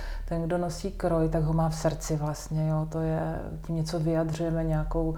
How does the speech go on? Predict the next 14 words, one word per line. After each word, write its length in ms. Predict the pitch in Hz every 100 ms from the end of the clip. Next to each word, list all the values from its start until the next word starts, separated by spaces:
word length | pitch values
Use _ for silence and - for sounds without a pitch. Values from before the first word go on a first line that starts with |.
| 160 - - - -
sounáležitost 1120 | - - 170 165 160 165 160 160 160 160 -
prostě 440 | 160 156 - 165
s 160 | 160 -
tou, 400 | - 165 160 165
s 140 | 160 -
tou 140 | 170
oblastí, 680 | - 165 160 170 160 - 175
s 100 | -
tou 200 | 165 165
zemí, 480 | 160 160 165 175 175
jako 260 | 165 160
jo, 200 | 170 165
to 140 | 160 165
je, 220 | 165 165